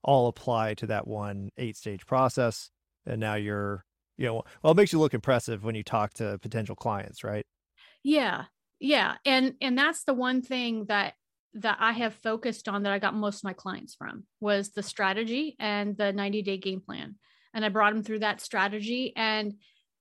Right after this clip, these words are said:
Speaker 2: it didn't matter who I was working with, whether it was somebody that was a change management consultant that came to me and he said,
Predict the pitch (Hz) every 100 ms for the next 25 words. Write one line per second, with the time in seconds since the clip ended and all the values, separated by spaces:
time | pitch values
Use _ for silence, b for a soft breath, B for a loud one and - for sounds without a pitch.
0 | - 233 302 277 285 269 202 311 349 311
1 | 247 269 311 339 277 214 202 208 233 233
2 | 226 233 226 220 - 254 254 247 240 220
3 | 214 202 214 214 208 202 202 202 - 208
4 | - 277 269 226 233 254 254 220 196 214
5 | 208 208 196 208 - 196 196 - - 226
6 | 214 226 214 208 196 185 202 190 185